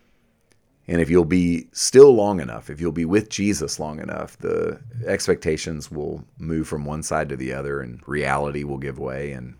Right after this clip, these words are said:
you'll end up where you end up. And I think one of the gifts in front of us, uh, with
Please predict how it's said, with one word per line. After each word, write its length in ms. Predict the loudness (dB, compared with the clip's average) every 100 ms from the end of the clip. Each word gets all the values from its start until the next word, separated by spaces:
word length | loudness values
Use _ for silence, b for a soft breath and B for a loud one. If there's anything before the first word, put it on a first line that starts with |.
| -12
you'll 240 | -8 -6
end 120 | -6
up 160 | -8 -6
where 120 | -6
you 160 | -6 -6
end 180 | -10 -10
up. 340 | -10 -12 _ b b b b b b b b _ _ _ _ _ _ _
And 120 | 2
I 80 | 4
think 160 | 2 2
one 160 | 0
of 60 | 2
the 60 |
gifts 420 | 0 2 0 0 -8
in 140 | -8
front 260 | -8 -8 -6
of 80 |
us, 340 | -6 -8 -8 -8 -10
uh, 180 | -8 -6
with 460 | -6 -6 -8 -16